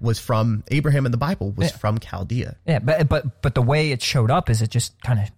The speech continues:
Speaker 2: showed up.
Speaker 1: Mm-hmm.
Speaker 2: You know, like, think about developing, say,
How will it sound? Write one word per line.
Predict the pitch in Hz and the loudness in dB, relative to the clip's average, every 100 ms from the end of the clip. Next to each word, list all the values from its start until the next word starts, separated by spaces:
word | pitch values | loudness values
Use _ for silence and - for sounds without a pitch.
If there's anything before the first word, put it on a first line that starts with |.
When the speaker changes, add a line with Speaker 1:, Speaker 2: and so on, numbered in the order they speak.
| _ - | _ 0
Speaker 2:
showed | 127 113 | 2 2
up. | 117 180 - | 2 0 0
Speaker 1:
Mm-hmm. | 107 101 85 | -2 -2 0
Speaker 2:
You | 139 | 2
know, | 135 143 | 4 2
like, | 120 - - - - | 0 -2 -10 -18 -4
think | 196 | -2
about | 208 165 | 0 0
developing, | 160 143 147 135 127 117 | 0 2 0 0 2 2
say, | - 123 113 | 2 2 2